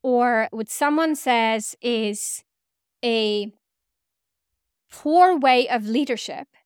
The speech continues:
that is not a fact. Poor leadership cannot be captured on video in itself. We wouldn't all agree. What you consider poor leadership is not what I would consider poor leadership, most likely.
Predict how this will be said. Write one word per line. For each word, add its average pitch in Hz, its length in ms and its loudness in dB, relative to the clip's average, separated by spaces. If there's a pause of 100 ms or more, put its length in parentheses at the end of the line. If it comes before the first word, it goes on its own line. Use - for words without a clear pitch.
(680)
that 277 420 2
is 349 200 -2
not 247 320 0
a 254 60 -6
fact. - 540 -8 (200)
Poor 359 380 -2
leadership 302 560 -4
cannot 220 340 -8
be 240 100 -8
captured - 460 -12
on 202 200 -8
video 196 440 -12 (760)
in 240 160 4
itself. - 580 -8
We 233 80 -6
wouldn't 254 240 0
all 285 180 0
agree. 285 340 -4
What 208 200 -6
you 226 220 -4
consider 262 380 -6
poor 254 300 -6
leadership 240 480 -6
is - 120 -18
not 220 280 -8
what 214 140 -8
I 240 120 -2
would 285 120 -10
consider - 280 -14
poor 196 180 -14
leadership, 170 400 -14
most 202 220 -14
likely. 208 380 -16